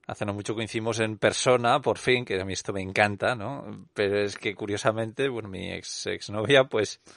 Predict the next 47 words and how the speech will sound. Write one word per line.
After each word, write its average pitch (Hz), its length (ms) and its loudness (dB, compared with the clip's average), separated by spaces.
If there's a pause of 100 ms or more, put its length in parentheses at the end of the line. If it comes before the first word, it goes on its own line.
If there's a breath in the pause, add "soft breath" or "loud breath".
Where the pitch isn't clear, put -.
(240 soft breath)
es - 120 -12
amiga 101 240 0
de 98 340 6
Víctor. 104 400 0 (260)
Entonces, 104 320 -6
por 107 200 0
eso, 120 500 0
pues, 101 380 0
nos, 92 720 -8
nos 92 200 -10
hemos 104 180 -4
conocido 117 600 0 (440 loud breath)
y, 92 280 -10
bueno, 104 160 -6
pues - 140 -14
fue, 92 400 2
fue 123 160 0
genial, 113 340 4 (140)
eh, 95 300 -6
desvirtualizarlo 101 960 4
un 87 80 -10
poco. 90 240 -2
Así 87 180 -8
que 95 160 0
nada, 90 140 0
os 87 80 -6
dejaré, 95 520 2 (320 loud breath)
eh, 95 600 0
todo 107 100 4
eso 101 160 -2
en 107 60 -2
la 104 80 4
descripción 110 560 2 (240)
y 101 140 -4
dar 87 120 2
las 87 160 2
gracias 87 380 0
al 110 160 2
colaborador 95 1080 4
que 127 120 -2
nos 101 120 0
acompaña 101 500 2
en 113 60 2
este 113 360 4
podcast, 135 520 2
que 135 80 6
es - 160 0